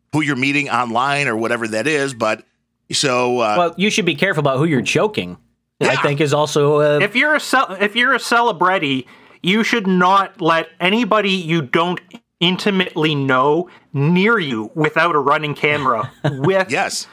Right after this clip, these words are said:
Speaker 3: with audio recording.
Speaker 2: and
Speaker 1: Yeah.
Speaker 2: a stream that I can watch.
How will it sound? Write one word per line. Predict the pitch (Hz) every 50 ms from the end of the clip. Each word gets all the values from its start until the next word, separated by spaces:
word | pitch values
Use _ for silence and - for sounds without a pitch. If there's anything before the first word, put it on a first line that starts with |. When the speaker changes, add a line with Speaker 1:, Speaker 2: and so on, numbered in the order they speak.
| - - - - -
Speaker 3:
with | - 151 180 180 - -
audio | - 165 175 180 175 170 160 151
recording. | 143 135 - 147 139 123 110 110 104 110 - - _ -
Speaker 2:
and | 165 170 175 175 180 - -
Speaker 1:
Yeah. | 147 175 175
Speaker 2:
a | 165 160 156 151 147 139
stream | 143 - - - 170 170 180 196 214 226 233
that | - 170 160 160
I | 160 165
can | 160 - 170
watch. | 156 151 135 107 - - - -